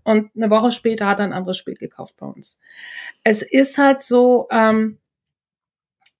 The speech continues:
wenn du einen Shop nicht kennst und es geht um ein paar hundert Euro, dann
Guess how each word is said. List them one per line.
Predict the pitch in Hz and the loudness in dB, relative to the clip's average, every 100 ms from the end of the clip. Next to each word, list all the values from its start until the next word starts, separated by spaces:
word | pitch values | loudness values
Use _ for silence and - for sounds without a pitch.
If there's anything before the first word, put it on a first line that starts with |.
| - | 0
wenn | 208 240 | 4 4
du | 247 | 4
einen | 226 | 0
Shop | 214 240 220 - | 0 -2 -2 2
nicht | 208 208 - | 2 2 -2
kennst | - 208 185 170 - - - | 0 2 2 0 -6 -10 -4
und | 180 | -4
es | 202 - | -4 -2
geht | 220 220 | 0 2
um | 208 | 0
ein | 208 | 0
paar | 226 214 | 2 2
hundert | 220 208 208 202 | 4 4 2 0
Euro, | 190 170 170 165 - - _ _ _ - | 2 4 4 2 -2 -6 _ _ _ 2
dann | 208 214 214 | 4 4 2